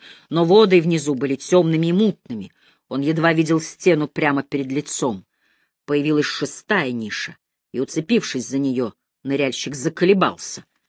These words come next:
«Уже тридцать шесть футов глубины и никаких признаков дна», — подумал Харпер.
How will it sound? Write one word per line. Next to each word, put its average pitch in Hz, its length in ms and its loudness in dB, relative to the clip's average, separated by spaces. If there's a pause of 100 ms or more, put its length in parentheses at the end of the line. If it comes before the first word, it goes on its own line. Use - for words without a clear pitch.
(160)
«Уже 135 300 0
тридцать 196 580 2
шесть - 460 2
футов 196 360 2
глубины 190 480 6
и 208 60 4
никаких 202 500 2
признаков 196 560 2
дна», — 170 420 2
подумал 139 380 -4
Харпер. 135 540 -4